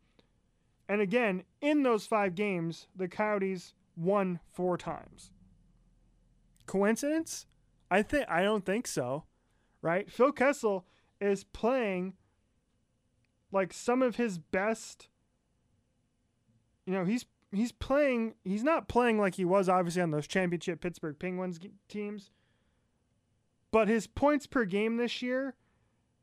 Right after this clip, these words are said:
is zero point seven four.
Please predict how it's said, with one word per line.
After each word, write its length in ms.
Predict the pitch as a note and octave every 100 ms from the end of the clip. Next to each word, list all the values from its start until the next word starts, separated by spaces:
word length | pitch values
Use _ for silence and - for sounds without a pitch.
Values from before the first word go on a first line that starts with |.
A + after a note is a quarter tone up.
| _
is 640 | G3 G3+ F#3+ F3 - - - _ _ _ _ _ _ _ _ _ D#3
zero 420 | D3+ A3+ C#4 C4+
point 440 | - B3 A#3 A3
seven 480 | - - G3 F#3+ F3+
four. 560 | - F3 C#3 D3 F3+